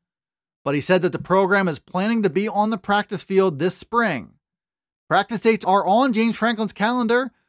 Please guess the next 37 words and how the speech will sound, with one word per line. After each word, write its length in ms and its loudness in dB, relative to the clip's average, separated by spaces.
and 80 -4
they're 140 2
likely 300 0
crucial 540 0
once 260 0
again 320 0
for 140 -2
the 120 -2
team's 300 -4
development. 680 -2
The 80 -8
Lions 300 0
were 100 -2
slow 340 2
to 100 4
get 200 4
started 400 2
last 300 0
season, 480 -2
and 80 -8
they 80 -4
didn't 300 0
find 280 0
their 120 -2
stride 440 0
offensively 920 -2
until 300 -2
they 160 2
had 160 0
already 420 0
slipped 380 0
to 100 2
an 140 -2
oh 180 2
and 100 -6
five 280 -2
start. 440 -2